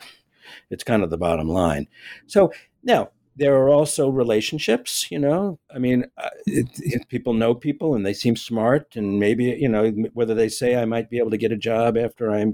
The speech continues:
leave my, um, office" or not, you know, quid, you don't need a quid pro quo to wanna be in good favor with people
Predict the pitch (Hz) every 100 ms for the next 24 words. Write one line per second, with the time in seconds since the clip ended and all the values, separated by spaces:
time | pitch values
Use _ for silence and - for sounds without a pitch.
0 | - 117 117 113 110 107 _ _ - 107
1 | 107 107 104 120 - 117 101 104 - 110
2 | 107 107 107 117 127 _ - - - -
3 | _ - - 120 101 - 135 107 - 143
4 | 131 131 120 123 - 120 113 117 107 -
5 | 110 123 123 107 110 104 110 101 110 101
6 | - 101 117 120 123 139 127 170 175